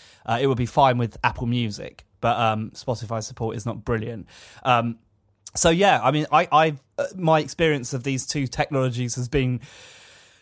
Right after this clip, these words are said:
you know, kind of bad, but it comes down in,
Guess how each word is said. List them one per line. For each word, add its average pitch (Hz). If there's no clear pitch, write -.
you 165
know, 127
kind 180
of 139
bad, 131
but 147
it 160
comes 156
down 139
in, 139